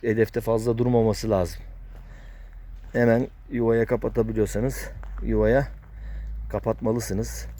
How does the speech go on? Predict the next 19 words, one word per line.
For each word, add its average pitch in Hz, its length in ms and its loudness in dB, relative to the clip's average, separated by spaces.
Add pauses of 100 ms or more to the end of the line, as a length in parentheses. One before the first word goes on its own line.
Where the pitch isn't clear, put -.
(240)
Bakın. 113 280 -6 (920)
Hani 98 260 -4
daha 95 220 0
boyun 95 240 -2
tüyünde 92 400 -4
kuşlar. - 400 -6 (1800)
Ama 147 260 4
bunları 139 300 4
uçuracağız 127 480 2
arkadaşlar. 110 500 2
Hafta 120 260 0
sonundan 113 380 0
hafta 113 240 -2
sonuna 113 360 -2
da 110 40 2
olsa 107 360 2 (880)
bunları 117 420 2 (880)
uçuracağız 113 520 2
arkadaşlar. 98 600 0